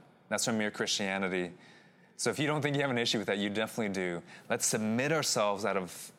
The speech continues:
uh, uh, to one another out of reverence to Christ. Submit ourselves to the, to the Word,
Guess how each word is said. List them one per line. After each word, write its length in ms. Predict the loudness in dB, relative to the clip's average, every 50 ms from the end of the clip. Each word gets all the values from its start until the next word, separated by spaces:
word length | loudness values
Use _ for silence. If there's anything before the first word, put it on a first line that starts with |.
| -6 -6
uh, 40 | -4
uh, 720 | -2 -2 -2 -2 -2 -4 -4 -6 -8 -8 -6 -6 -8 -8
to 160 | -6 -4 -2
one 160 | 0 2 2
another 240 | 2 2 2 2 2
out 100 | 2 2
of 60 | 2
reverence 260 | 0 0 0 -2 -4 -4
to 80 | -4
Christ. 280 | -2 -2 0 0 0 0
Submit 180 | 0 0 0
ourselves 360 | 0 0 2 0 0 0 0 -2
to 100 | -4 -2
the, 120 | -2 -2 -2
to 160 | -2 -4 -2
the 80 | -2 0
Word, 340 | 0 2 2 2 0 0